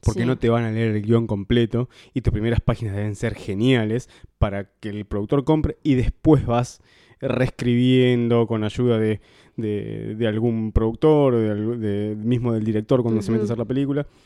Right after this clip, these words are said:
Speaker 1: Y puede ser que, ya te-, es que esta película tenga eso de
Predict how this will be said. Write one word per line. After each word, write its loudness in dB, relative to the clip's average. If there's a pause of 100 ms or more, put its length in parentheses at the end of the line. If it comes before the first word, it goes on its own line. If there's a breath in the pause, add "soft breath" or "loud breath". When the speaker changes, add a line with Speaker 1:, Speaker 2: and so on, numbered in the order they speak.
(180 soft breath)
Speaker 1:
Y -4
puede 2
ser -2
que, -4
ya -6
te-, -6
es -8
que -8
esta -8
película 0
tenga -2
eso -4
de -4